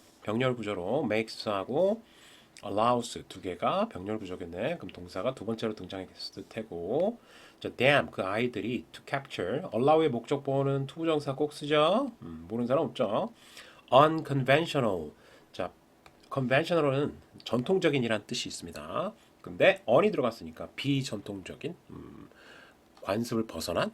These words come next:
뭐 그런 뉘앙스예요. unconventional, 전통적이지 않은, 음,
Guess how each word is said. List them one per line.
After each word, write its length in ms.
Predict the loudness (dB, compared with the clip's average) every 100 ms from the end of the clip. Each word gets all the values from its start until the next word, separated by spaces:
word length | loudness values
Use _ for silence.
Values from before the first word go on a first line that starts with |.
| -8
뭐 160 | -12 -10
그런 300 | -4 -2 -2
뉘앙스예요. 760 | -4 -10 -12 -14 -10 -6 -6 -6 -14 -8
unconventional, 1120 | -4 -4 -4 -8 -6 -6 -6 -8 -8 -4 -6 -8 -20 -20
전통적이지 640 | -10 -6 -2 -2 0 0 2
않은, 280 | 2 0 -6 -16 -18
음, 200 | -16 -16